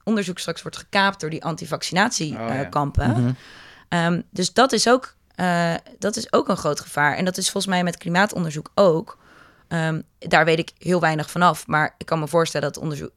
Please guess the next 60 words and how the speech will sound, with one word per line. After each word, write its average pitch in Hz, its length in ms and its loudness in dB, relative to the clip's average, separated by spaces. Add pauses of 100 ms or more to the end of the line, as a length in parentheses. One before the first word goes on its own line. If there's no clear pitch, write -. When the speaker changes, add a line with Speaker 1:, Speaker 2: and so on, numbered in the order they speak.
Speaker 1:
eh, - 180 -12
dat - 220 -10
iemand 143 240 -4
misschien 147 400 -8 (340)
wil 120 120 -4
Speaker 3:
Mhm. 160 80 2
Speaker 1:
zeggen, - 280 -2
"Oh - 60 2
ja, 123 120 0
ik 135 100 -6
wil 156 120 -2
wel 143 80 0
eens 156 200 -2 (340)
weten 160 280 0
hoe, 175 220 0
hoe 170 260 0
groot 170 260 0
het - 100 -10
gevaar 165 240 -2
nou 165 140 0
echt - 220 -4
is." - 320 -8
En - 160 -4
Speaker 3:
Mhm. 110 160 0
Speaker 1:
daar 165 220 6
meer 165 160 2
onderzoek 147 320 -6
naar 139 160 -6
gaan 143 160 -10
doen. 220 300 -8 (480)
Maar 165 100 -4
voor 214 100 4
je 190 60 6
het 202 100 2
weet 220 140 6
wordt 190 140 4
het 180 100 -6
weer 180 140 4
gekaapt 190 340 2
door 165 100 0
een 165 80 0
bepaald 156 320 0
kamp 240 260 4
waar 147 100 2
je 143 60 0
helemaal 156 220 -2
niet - 100 -2
in 202 80 6
wil 131 180 -2
zitten. - 340 -10 (100)
Speaker 3:
Mhm. 113 300 0 (280)
Speaker 1:
Ehm, 160 460 -2 (520)
dus - 140 -8
het - 100 -6
is 190 100 0
heel 233 340 6
lastig 196 640 4
om 185 200 0
dat 180 140 0
soort - 480 -4